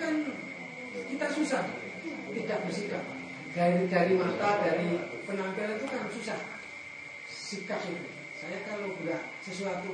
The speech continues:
yang nggak pas itu, nanti saya sikapi, entah dari wajah, entah dari muka. Nah, sikap saya dari awal, dari sampai akhir tadi itu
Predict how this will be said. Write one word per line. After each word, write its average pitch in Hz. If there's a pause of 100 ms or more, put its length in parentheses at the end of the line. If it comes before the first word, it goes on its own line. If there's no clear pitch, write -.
(140)
yang 180
nggak -
pas 175
itu, 233
nanti -
saya 220
sikapi, 196
entah 147
dari 139
wajah, 196 (100)
entah 156
dari 147
muka. - (560)
Nah, -
sikap 202
saya 208 (480)
dari 180
awal, 185
dari 165 (240)
sampai 185
akhir 175
tadi 220 (500)
itu 233